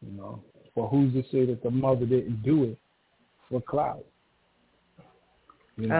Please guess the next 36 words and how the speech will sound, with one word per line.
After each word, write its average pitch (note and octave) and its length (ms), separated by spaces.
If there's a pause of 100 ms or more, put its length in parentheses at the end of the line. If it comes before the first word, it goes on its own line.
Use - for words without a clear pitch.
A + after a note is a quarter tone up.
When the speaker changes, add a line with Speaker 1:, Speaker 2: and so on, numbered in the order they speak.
(100)
Speaker 2:
don't D#3+ 140
know. D3 100
Speaker 1:
who's D#3 160
to C3+ 60
Speaker 2:
I C#3+ 140
just D3 80
Speaker 1:
say, E3+ 160
Speaker 2:
know C#3 180
that D3+ 160
Speaker 1:
like, - 20
Speaker 2:
was C3 180
crazy. C#3+ 640 (1500)
Speaker 1:
how D3 140
did D#3+ 200
she E3 80
get C#3+ 260
that C3+ 300
far C#3+ 300
to C3+ 80
the G#2+ 120 (160)
store? C3 480
Well, D3 420
she F#3 80
could E3+ 140
have C#3+ 120
been B2 120
in A#2+ 80
a G#2 60
car A2 400 (720)
and A2+ 160
drove B2+ 360
to A#2+ 80
the G#2 120 (120)
store, G#2+ 340 (420)
you B2 120
know. G#2 300